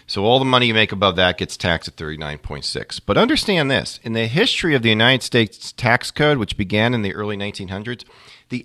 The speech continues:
average top marginal rate is sixty-two percent. So we are nowhere near historical highs.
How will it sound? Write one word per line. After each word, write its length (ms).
average 460
top 280
marginal 440
rate 240
is 160
sixty-two 800
percent. 640
So 400
we 300
are 140
nowhere 680
near 360
historical 680
highs. 560